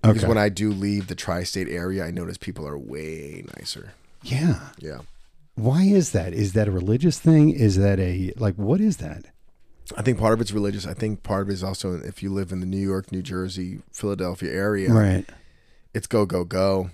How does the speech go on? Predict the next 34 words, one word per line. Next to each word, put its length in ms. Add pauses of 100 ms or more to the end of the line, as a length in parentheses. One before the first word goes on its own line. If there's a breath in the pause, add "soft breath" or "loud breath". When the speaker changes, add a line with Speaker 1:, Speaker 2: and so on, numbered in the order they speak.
(240)
Speaker 2:
But 120
are 40
people 340
happier 840
in 100
this 140
country? 560 (120)
Like, 140
they 100
always 240
say 200
the 260
top 400 (140)
five 340
happiest 560
countries 380
in 80
the 40
world, 200
and 80
we're 80
never 260
in 80
the 80
top 240
five. 340
It's 140
always, 180
Speaker 1:
No. 40
Speaker 2:
like, 100
Scandinavia 760
and, 200
and 140
this. 160